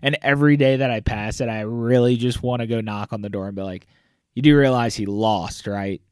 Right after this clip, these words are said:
As long as we're clear on that. But, um,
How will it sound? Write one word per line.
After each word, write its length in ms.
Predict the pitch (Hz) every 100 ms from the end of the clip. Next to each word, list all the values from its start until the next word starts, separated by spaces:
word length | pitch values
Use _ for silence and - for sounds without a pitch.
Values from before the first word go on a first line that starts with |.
| _ _ _ _ _ _ _
As 120 | - 110
long 220 | 143 120
as 100 | 104
we're 140 | 95
clear 320 | - 165 147
on 180 | 104 65
that. 200 | 55 50 _ _ _ _ _ _ _ _ _ -
But, 360 | 127 127 123 - - _ - _
um, 520 | - 123 123 110 98